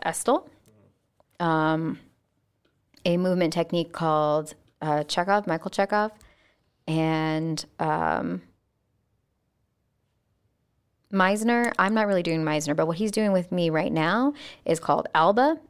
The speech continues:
There's these six effector patterns. We boil things into basic emotions and then, like, conscientiously do mixes.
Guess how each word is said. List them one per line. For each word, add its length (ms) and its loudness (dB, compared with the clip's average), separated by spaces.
There's 320 0
these 240 0
six 360 0
effector 380 0
patterns. 420 2
We 100 0
boil 300 2
things 260 -2
into 140 0
basic 340 -2
emotions 680 -2
and 220 0
then, 220 2
like, 300 -2
conscientiously 680 -2
do 180 -2
mixes. 680 0